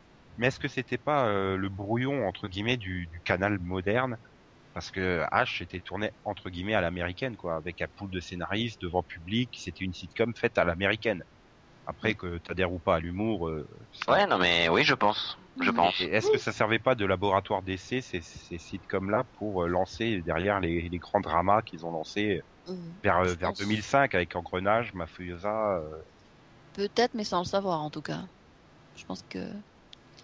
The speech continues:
Speaker 3: elle n'était pas au courant.
Speaker 1: Mais s'il fallait retenir une série Canal de ces dernières années, euh, vous retiendriez laquelle ?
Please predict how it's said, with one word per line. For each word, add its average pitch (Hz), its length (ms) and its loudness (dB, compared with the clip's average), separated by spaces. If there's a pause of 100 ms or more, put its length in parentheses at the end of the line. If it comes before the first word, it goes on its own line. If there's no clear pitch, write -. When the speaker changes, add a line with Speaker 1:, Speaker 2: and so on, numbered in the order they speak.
(360)
Speaker 3:
elle 180 120 -4
n'était 180 200 -2
pas 196 140 4
au 180 60 2
courant. 180 280 -8 (1080)
Speaker 1:
Mais 120 600 6
s'il - 240 -10
fallait 123 200 0
retenir 123 380 -2
une 131 300 -2
série 117 340 -6
Canal 104 380 0
de 98 80 -2
ces 92 200 -8 (200)
dernières 92 480 0
années, 95 380 0
euh, 82 160 -4
vous 85 140 -10 (120)
retiendriez 87 760 2
laquelle ? 80 680 2